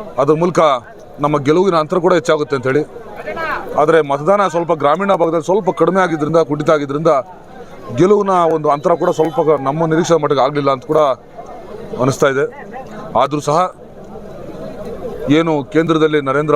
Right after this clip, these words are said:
ಮೋದಿಯವರ ಸರ್ಕಾರ ಹಾಗೆ ಜೆ ಡಿ ಎಸ್ ಪಕ್ಷದ ಧುರೀಣರು ಆದಂಥ ಸನ್ಮಾನ್ಯ ಎಚ್ ಡಿ ದೇವೇಗೌಡರು ಪ್ರಧಾನಮಂತ್ರಿ ಆದಂಥ ಒಂದು ತೀರ್ಮಾನ ತಗೊಂಡಂಥ ಒಂದು ಸಂದರ್ಭದಲ್ಲಿ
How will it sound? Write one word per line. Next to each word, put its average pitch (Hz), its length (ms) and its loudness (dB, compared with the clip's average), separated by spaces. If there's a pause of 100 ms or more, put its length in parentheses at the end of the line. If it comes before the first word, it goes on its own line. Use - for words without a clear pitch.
ಮೋದಿಯವರ 143 340 2 (120)
ಸರ್ಕಾರ 147 320 0 (1400)
ಹಾಗೆ 160 240 2 (1200)
ಜೆ 151 120 4
ಡಿ 170 80 2
ಎಸ್ - 100 -8
ಪಕ್ಷದ 143 260 0 (120)
ಧುರೀಣರು 165 380 2
ಆದಂಥ 143 240 -2 (600)
ಸನ್ಮಾನ್ಯ 143 380 2
ಎಚ್ 147 140 -2
ಡಿ 185 60 4 (120)
ದೇವೇಗೌಡರು 165 520 4
ಪ್ರಧಾನಮಂತ್ರಿ 147 500 0
ಆದಂಥ 139 240 -2 (280)
ಒಂದು 127 160 -6
ತೀರ್ಮಾನ 147 360 2
ತಗೊಂಡಂಥ 131 400 0
ಒಂದು 113 140 -6
ಸಂದರ್ಭದಲ್ಲಿ 139 460 2